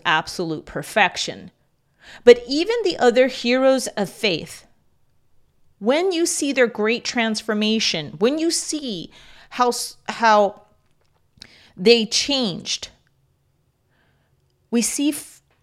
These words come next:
foils, we see flaws, but there is not hypocrisy.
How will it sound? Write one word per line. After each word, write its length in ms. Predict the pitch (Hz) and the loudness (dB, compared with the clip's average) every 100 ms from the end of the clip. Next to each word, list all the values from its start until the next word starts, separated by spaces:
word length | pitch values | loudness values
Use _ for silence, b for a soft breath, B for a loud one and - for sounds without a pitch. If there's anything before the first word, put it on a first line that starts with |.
| _ _ _ _ _ _ - | _ _ _ _ _ _ -20
foils, 960 | - - 381 403 403 381 381 370 - - | -20 -2 2 4 4 2 -2 -4 -14 -2
we 120 | 302 | -2
see 240 | 294 349 | 0 -4
flaws, 920 | 359 - 349 381 339 320 311 - - - _ _ _ _ _ _ _ _ _ | -6 -2 -2 0 0 -2 -4 -10 -12 -18 _ _ _ _ _ _ _ _ _
but 200 | - 196 | -6 4
there 160 | 247 269 | 6 6
is 180 | 302 262 | 4 2
not 220 | 262 262 | 2 2
hypocrisy. 880 | 240 220 202 185 170 - 147 185 | -4 -4 -6 -4 -8 -8 -10 -14